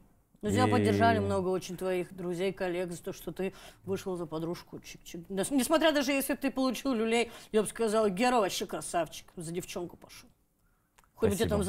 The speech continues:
Speaker 1: затоптали, хоть что бы сделал, ну ты красавчик был. Не, это хорошо, потому что, правда, редко, ещё раз повторюсь, мужчин таких встретишь.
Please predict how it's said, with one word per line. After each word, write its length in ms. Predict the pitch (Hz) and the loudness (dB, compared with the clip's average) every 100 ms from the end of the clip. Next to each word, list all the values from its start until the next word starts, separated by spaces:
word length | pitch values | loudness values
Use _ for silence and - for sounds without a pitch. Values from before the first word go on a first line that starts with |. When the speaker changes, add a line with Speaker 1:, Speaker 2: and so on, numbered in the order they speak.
| 180 | -2
Speaker 1:
затоптали, 400 | 185 - 196 175 | -4 2 0 0
хоть 240 | - 185 | -4 -4
что 100 | - | -4
бы 100 | 175 | -2
сделал, 220 | 170 170 | -4 -4
ну 100 | 170 | -4
ты 100 | 156 | -6
красавчик 500 | - 175 - - - - | -8 -10 -10 -14 -18 -20
был. 140 | - - _ | -20 -20 _
Не, 180 | 220 254 | 2 2
это 220 | 208 214 | 2 0
хорошо, 360 | 220 220 214 202 - - - | -2 -4 -4 -6 -8 -16 -12
потому 220 | 170 196 | -6 -6
что, 160 | 180 196 | -4 0
правда, 320 | 180 160 160 | 2 0 -2
редко, 260 | 165 - 147 | -6 -6 -6
ещё 220 | - 185 | -2 -2
раз 120 | 160 | -2
повторюсь, 440 | 165 - 156 147 | -10 -10 -10 -10
мужчин 280 | 160 - 254 | -14 -10 -8
таких 220 | 254 214 | -6 -8
встретишь. 400 | - 175 - - | -8 -10 -10 -14